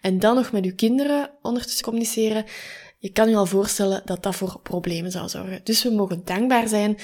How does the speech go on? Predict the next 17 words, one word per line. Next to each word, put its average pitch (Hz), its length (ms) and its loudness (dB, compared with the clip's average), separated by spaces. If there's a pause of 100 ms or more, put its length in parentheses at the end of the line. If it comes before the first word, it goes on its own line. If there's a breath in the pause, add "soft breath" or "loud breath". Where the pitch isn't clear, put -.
(240 loud breath)
dat 185 220 -2
er 202 220 -2
gewoontes 180 720 -4
zijn. - 520 -8 (800 loud breath)
Nu, 202 320 2
bepaalde 196 460 4
gewoontes 214 600 2
gaan 190 340 -4
er 233 80 0
ook 214 120 0
voor 214 160 -6
zorgen 185 520 -4
dat 190 160 -4
onze 180 240 -2
nieuwe 202 340 2
gewoontes 190 580 -4 (260 loud breath)
niet 190 320 0